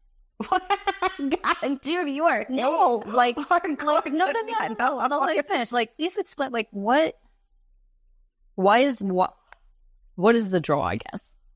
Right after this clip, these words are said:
Speaker 2: like, of, of watching this
Speaker 1: Right.
Speaker 2: type of thing? 'Cause it's a really big thing in, like, high class or higher class society, um, elites.
Speaker 1: Yeah.
Speaker 2: You know, it's a, it's kind of a sign of wealth and distinguishment and stuff like that. So I'm just,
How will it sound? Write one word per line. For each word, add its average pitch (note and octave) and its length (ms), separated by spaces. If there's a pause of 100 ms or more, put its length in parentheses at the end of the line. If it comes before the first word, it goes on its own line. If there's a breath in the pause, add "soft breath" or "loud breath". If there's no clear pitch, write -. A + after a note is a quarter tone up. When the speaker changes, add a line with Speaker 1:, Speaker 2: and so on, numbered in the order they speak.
Speaker 2:
like, E3+ 220
of, E3 180
of E3 200
watching - 540
this - 400
Speaker 1:
Right. F3 380
Speaker 2:
type E3 220
of E3+ 120
thing? E3 120
'Cause - 160
it's - 120
a A3 60
really G3 280
big G#3+ 220
thing C#4+ 180
in, D#3 120
like, D3+ 180
high D3+ 160
class D3 400
or D#3 80
higher D3+ 200
class - 320
society, - 800 (100)
um, - 320 (460)
elites. D3 720 (100)
Speaker 1:
Yeah. E3 560
Speaker 2:
You E3+ 160
know, D3 160
it's E3+ 220
a, B2+ 160 (180)
it's - 240
kind E3+ 120
of D3+ 60
a D#3 40
sign D3 360
of D3 140
wealth F3+ 380
and B2+ 240
distinguishment - 920
and - 140 (380)
stuff - 260
like E3 160
that. C3 160
So E3 80
I'm E3 100
just, D#3 160